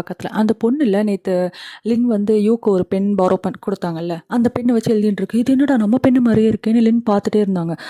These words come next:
உடனே அந்த பொண்ணுக்கு கூப்பிடலாமா அப்படின்னு தயங்கிட்டே இருப்பாங்களா வழக்கம் போல.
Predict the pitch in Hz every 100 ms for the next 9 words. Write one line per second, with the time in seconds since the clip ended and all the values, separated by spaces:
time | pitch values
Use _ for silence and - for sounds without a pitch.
0 | - - 262 262 294 294 240 233 233 247
1 | 262 247 262 247 240 226 220 220 214 214
2 | 226 220 214 233 240 240 254 247 190 196
3 | 196 185 190 180 190